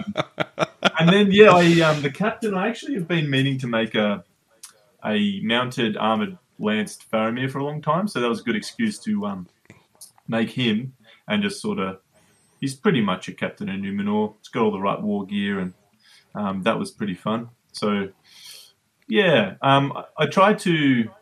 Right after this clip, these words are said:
Speaker 2: I try to, like, when I am painting and modelling, sort of get characters that, that can sort of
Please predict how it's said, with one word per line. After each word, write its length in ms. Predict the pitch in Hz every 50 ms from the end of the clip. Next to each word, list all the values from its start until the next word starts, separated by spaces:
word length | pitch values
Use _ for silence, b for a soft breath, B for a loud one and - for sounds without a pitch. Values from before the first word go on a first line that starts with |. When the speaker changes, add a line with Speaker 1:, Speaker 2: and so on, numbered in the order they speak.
| _ _ _ _ _ _ _ _ _ _ _ _ -
Speaker 2:
I 80 | - 127
try 260 | 131 - 170 170 170
to, 140 | 165 165 143
like, 380 | 131 110 107 107 104 - - _ _ b b b b b b b b b _ -
when 180 | - 120 123 120
I 480 | 117 113 113 107 107 104 104 104 - - _ _ _ -
am 240 | 113 113 113 113 104
painting 400 | - 113 107 110 107 107 104 101
and 100 | 98 98
modelling, 540 | 98 101 101 104 101 104 104 104 101 90 - _ _ _ _ _ _ _
sort 240 | - - - 123 110
of 120 | 101 -
get 200 | - 123 107 -
characters 600 | - - 110 104 104 104 - - 113 107 95 92 -
that, 280 | 104 104 - - _
that 120 | - - -
can 160 | - 107 95
sort 220 | - - 104 104
of 140 | 101 92 90